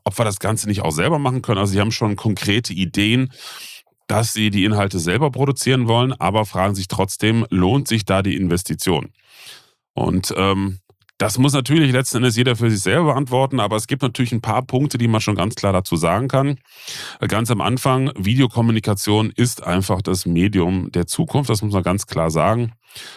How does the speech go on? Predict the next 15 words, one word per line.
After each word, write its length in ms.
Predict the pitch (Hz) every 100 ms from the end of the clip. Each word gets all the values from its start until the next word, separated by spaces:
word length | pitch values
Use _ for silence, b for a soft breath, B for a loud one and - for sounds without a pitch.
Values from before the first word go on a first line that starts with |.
| B
Denn 240 | 90 104
es 180 | 98 95
zahlt 300 | - 101 107
einfach 260 | 90 98 -
auf 160 | -
verschiedene 580 | - 113 - 135 151 139
Bereiche 420 | 113 85 76 117
im 60 | 113
Unternehmen 460 | 110 107 98 101
ein, 300 | - 92 117
sei 140 | 95 87
es 80 | 98
jetzt 180 | 95
Recruiting 560 | 107 98 117 139 127 123
oder 260 | 104 95